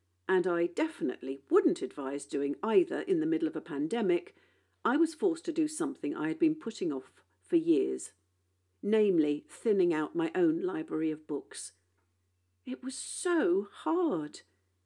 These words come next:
But I learnt to be ruthless. If I genuinely didn't think I would reread a book, it had to go. In all, I estimate I sent over two hundred books to our local charity shops.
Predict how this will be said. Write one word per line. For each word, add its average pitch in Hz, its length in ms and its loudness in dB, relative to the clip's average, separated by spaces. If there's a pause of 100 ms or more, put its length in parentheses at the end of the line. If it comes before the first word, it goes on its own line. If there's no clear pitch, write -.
(480)
But 254 100 2
I 285 140 4
learnt 269 320 2
to - 100 -18
be 240 80 0
ruthless. 220 680 -2 (580)
If 262 160 0
I 277 120 2
genuinely 220 760 6
didn't 175 400 -2
think 170 240 0
I 175 80 -2
would 170 180 2
reread 196 480 2
a - 40 -4
book, - 420 -6 (260)
it 196 140 4
had 165 200 -4
to - 60 -14
go. 147 360 -4 (1160)
In 285 160 8
all, 165 420 6
I 202 160 0
estimate 170 520 -2
I 190 80 -2
sent 185 280 -2
over 185 200 -2
two 214 240 -6
hundred 196 360 -4
books - 320 0
to - 120 -8
our 170 80 -2
local 165 360 2
charity 170 460 -4
shops. - 540 -10